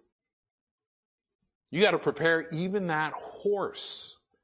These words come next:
Notice he didn't say soldier. He's talking about the horse. The means of transportation to get there and to engage in the battle, even that has to be prepared.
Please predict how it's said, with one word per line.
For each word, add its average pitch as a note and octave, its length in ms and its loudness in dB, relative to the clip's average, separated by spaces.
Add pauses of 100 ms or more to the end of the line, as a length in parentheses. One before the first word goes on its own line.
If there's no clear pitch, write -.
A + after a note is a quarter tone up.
(960)
Notice A3 240 4
he G#3+ 100 2
didn't G#3 200 2
say F3 140 2
soldier. E3 380 0
He's C#3 180 -4
talking D#3 280 2
about A2 220 -2
the A2 60 -16
horse. - 640 -4 (920)
The E3 80 2
means A3+ 220 4
of F3 120 4
transportation A3 1000 2
to D3+ 80 4
get D3+ 420 2
there A2+ 480 4 (1120)
and F3 120 4
to G3+ 140 8
engage F#3 540 4
in F#3+ 100 4
the D3+ 80 2
battle, C3 360 4
even A3+ 280 2
that C4+ 260 6
has - 320 4
to C#3 100 2
be G#2+ 140 -4
prepared. E2+ 640 -8